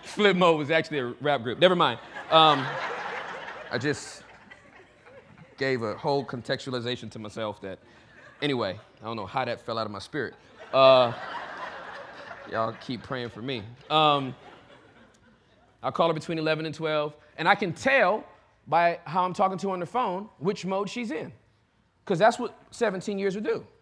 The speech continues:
And so, uh, and she can tell with me sometimes, "Hey, babe, just wanted to call, say hi." And she was like, "H-, have you eaten? You haven't eaten lunch yet, have you?" She was like, I said, "No." She, "Okay, bye." 'Cause she don't wanna talk to me 'cause my voice is weird and when I,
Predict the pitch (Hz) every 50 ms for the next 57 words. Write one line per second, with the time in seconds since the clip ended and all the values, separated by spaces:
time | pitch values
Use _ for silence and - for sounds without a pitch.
0 | _ _ _ _ _ _ _ _ _ _ _ _ _ _ - - 175 170 - -
1 | 226 208 196 196 196 190 - - _ _ - 170 175 180 175 170 - 185 175 -
2 | - 247 220 226 202 - - 208 202 202 202 196 214 - 208 247 302 311 233 151
3 | 123 127 - _ _ _ _ - - 190 175 170 160 180 165 156 147 127 165 165
4 | 160 165 160 165 151 143 143 135 143 156 147 127 - 175 156 151 151 147 - 147
5 | 143 151 151 151 147 143 143 135 - 151 147 143 143 135 135 147 - _ _ -
6 | 135 - _ - 135 143 131 139 156 160 151 147 - 139 147 139 _ _ _ _
7 | _ _ _ _ _ _ _ _ - - _ _ - - - - - - - -
8 | - 127 151 165 156 147 147 147 139 131 143 151 139 120 135 123 131 143 139 120
9 | 113 107 107 101 117 113 110 110 110 113 110 _ _ - 117 117 - - 127 113
10 | 123 120 110 104 - 117 - 104 120 - 123 110 98 110 107 101 110 - _ _
11 | _ _ _ _ _ - 120 110 98 98 - - - - _ - - 127 123 117
12 | 117 113 110 - 131 123 110 - 117 117 110 98 113 101 101 98 95 98 110 117
13 | 113 110 - 104 95 98 - _ _ _ _ _ _ _ - 92 113 117 110 107
14 | 107 95 98 92 101 104 101 - 101 -